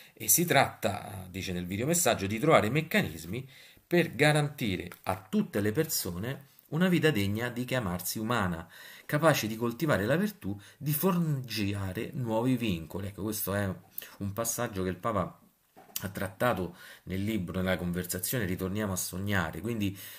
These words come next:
focalizzerei l'attenzione su due aspetti. Ehm, capace di coltivare la virtù, quindi ritornando all'argomento inizialmente citato, appunto la virtù innanzitutto nel lavoro, nella santificazione del lavoro e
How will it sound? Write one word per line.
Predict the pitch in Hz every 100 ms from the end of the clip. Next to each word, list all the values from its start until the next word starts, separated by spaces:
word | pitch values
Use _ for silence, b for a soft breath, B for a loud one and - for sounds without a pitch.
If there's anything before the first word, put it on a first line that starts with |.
| B B -
focalizzerei | 98 107 104 95 90 90 110 131
l'attenzione | 101 98 107 104 151 120
su | 85
due | 80 85
aspetti. | - - 117 95 - 85 B B B B B B -
Ehm, | 95 92 - 50 50 50 - - - -
capace | - 104 139 120
di |
coltivare | 95 95 - - 95 127 104
la | 95
virtù, | 92 - 123
quindi | 98 123 90 85
ritornando | 95 92 92 113 127 113 98 -
all'argomento | - 92 90 90 - 95 113 104 95 95
inizialmente | 95 92 - 90 104 143 113 - 90 87 85 B B B
citato, | - 87 113 95 -
appunto | - 107 87
la | 101
virtù | 123 127 123 123
innanzitutto | 95 92 - 107 127 - 95 87 B B
nel | - 98
lavoro, | 95 113 127 92
nella | 87 90
santificazione | 92 87 90 95 107 - 127
del | 95
lavoro | 120 226 220
e | - 123 127 -